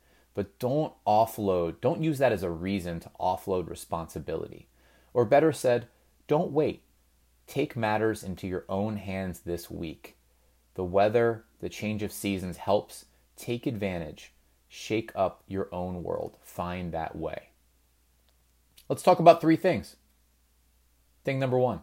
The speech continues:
let's talk about nuance. We,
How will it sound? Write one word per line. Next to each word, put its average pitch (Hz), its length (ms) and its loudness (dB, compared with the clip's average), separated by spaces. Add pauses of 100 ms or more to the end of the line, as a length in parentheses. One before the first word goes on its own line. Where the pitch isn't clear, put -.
(680)
let's - 80 -20
talk 135 180 4
about 110 220 2
nuance. 95 460 -4 (1400)
We, 151 480 0